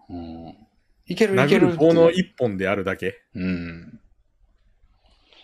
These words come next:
Speaker 1: 間延び出てるだけだと思いますね、その、
Speaker 2: はいはい。
Speaker 1: 棒。他人殴れる棒。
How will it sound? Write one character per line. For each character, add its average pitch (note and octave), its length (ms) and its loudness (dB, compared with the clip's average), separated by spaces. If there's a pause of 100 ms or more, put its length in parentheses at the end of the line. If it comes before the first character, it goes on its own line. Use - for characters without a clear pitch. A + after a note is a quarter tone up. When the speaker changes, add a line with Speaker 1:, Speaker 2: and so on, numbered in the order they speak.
(640)
Speaker 1:
間 A#2 120 -6
延 C#3 160 -2
び C#3 100 -4
出 C3+ 120 -2
て C3+ 100 0
る A#2+ 120 2
だ A2+ 120 0
け B2 80 0
だ A2+ 80 2
と F#2+ 100 -8
思 G#2+ 160 0
い - 20 2
ま A2+ 100 0
す G2+ 120 -10
ね、 F2 240 -10
そ E2+ 140 -14
の、 E2+ 80 -12
Speaker 2:
は E2+ 180 -14
い D#2 60 -16
は - 140 -20
い。 - 120 -20 (680)
Speaker 1:
棒。 G#2+ 600 -2 (640)
他 C3+ 120 -8
人 C#3 200 2
殴 B2 240 0
れ A#2+ 100 2
る A2 120 0
棒。 G2+ 460 0